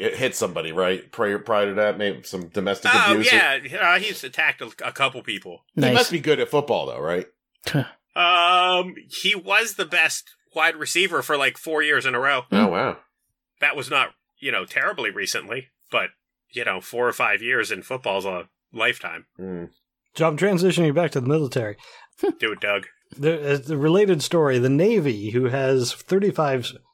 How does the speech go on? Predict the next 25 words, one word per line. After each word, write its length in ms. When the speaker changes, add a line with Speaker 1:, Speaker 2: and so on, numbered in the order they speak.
Speaker 4:
sailors 680
who 160
had 160
refused 640
to 100
get 240
the 180
vaccine, 680
uh, 440
who 180
then 560
sued. 840
Speaker 3:
<laughs> 220
Speaker 4:
What 140
was 180
it? 200
The, 420
the, 140
they 180
sued 880
the 380
Biden 260
administration, 720
I 100
think, 280